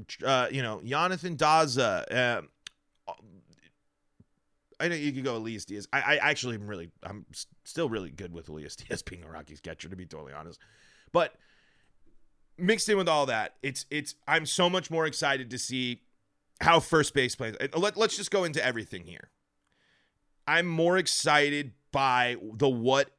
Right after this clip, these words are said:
ifs for the Rockies this year. Last year, I was sitting there with C J Cron, uh, doubting it. I mean, again, going into last year, going into spring of last year for twenty twenty-three,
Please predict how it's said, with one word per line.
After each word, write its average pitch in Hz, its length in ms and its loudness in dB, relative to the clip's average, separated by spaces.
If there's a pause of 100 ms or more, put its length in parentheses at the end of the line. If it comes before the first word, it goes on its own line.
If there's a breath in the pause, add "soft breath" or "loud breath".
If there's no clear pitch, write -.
ifs - 560 -2
for 123 200 0
the 117 80 -2
Rockies 110 640 -2 (240)
this 104 340 -4
year. - 240 -12 (640)
Last 175 300 4
year, 185 100 4
I - 40 8
was 170 100 2
sitting 180 120 0
there 175 80 0
with 165 80 0
C 170 140 -4
J 160 160 0
Cron, 156 360 0
uh, - 100 -16 (520)
doubting 160 320 2
it. - 160 -16
I 127 40 -10
mean, 151 180 -8
again, 147 240 -2 (500 soft breath)
going 233 320 6
into 196 400 -4
last 165 460 -2
year, 202 240 0
going 185 460 2
into 185 360 -4
spring 202 400 2
of 135 100 -4
last 151 280 2
year 208 100 -2
for 165 100 -8
twenty 170 240 -6
twenty-three, 170 560 -8